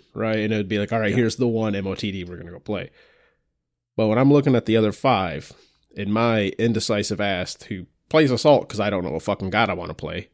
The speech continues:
Speaker 1: right? Uh, it,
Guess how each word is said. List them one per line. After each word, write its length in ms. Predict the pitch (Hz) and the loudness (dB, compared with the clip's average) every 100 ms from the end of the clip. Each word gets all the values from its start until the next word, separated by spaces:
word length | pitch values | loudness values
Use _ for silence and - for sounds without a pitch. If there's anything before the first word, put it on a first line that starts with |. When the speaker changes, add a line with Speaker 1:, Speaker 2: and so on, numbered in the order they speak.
| - | -8
Speaker 1:
right? 320 | 95 95 - _ _ _ _ _ _ _ - | -4 -4 -4 _ _ _ _ _ _ _ -2
Uh, 560 | 120 110 98 87 85 - _ _ - | 2 2 0 -2 -6 -10 _ _ -12
it, 420 | 190 104 - - | -8 -8 -10 -16